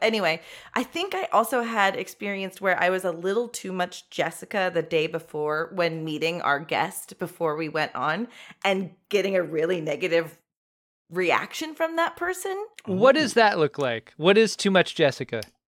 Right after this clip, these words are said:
Speaker 1: I think I am a very strong personality. And when I feel like, in particular, men don't give me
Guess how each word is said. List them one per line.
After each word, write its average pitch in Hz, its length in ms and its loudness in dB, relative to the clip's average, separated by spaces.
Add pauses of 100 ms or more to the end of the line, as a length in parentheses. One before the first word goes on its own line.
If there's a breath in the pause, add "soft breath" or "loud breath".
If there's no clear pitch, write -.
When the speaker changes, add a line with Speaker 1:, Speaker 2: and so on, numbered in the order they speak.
(300)
Speaker 1:
I 233 320 6
think 233 380 -4
I 180 160 6
am 175 300 0
a 151 100 0
very 165 360 4
strong 170 640 -2
personality. 156 1200 -4 (760)
And 175 380 4
when 185 160 4
I 160 160 4
feel 240 420 0
like, 196 240 2
in 180 80 -6
particular, 190 880 2
men 208 640 0
don't 185 380 2
give 185 200 0
me 180 400 -4